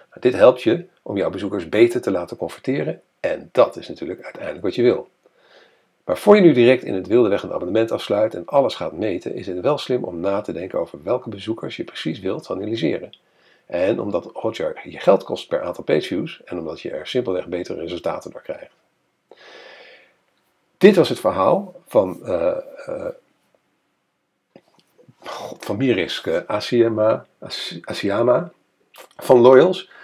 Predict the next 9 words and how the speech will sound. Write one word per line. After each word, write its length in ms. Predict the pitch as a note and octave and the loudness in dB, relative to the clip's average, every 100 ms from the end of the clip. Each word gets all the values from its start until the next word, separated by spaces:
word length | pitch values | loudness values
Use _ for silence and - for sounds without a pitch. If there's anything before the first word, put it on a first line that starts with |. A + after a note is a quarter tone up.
| - - _ _ | -20 -20 _ _
Wil 160 | A2 F3 | 10 10
je 120 | C3 | 10
graag 280 | C3+ G2 - | 4 0 -4
sparren 500 | - - A2+ C3+ - | -2 4 6 6 4
over 240 | C3+ - | 0 0
conversieoptimalisatie? 1400 | - A2+ B2+ - - B2+ A#2 A2+ A#2 A#2 A#2 - F#3 - _ _ _ | -2 0 -2 -4 -8 -4 0 2 2 2 0 -4 -8 -10 _ _ _
Dan, 440 | D3 B2 B2 - | 2 4 4 -2
eh, 340 | - F#2+ F2+ - | -2 0 0 0
nou, 240 | F#2+ | -6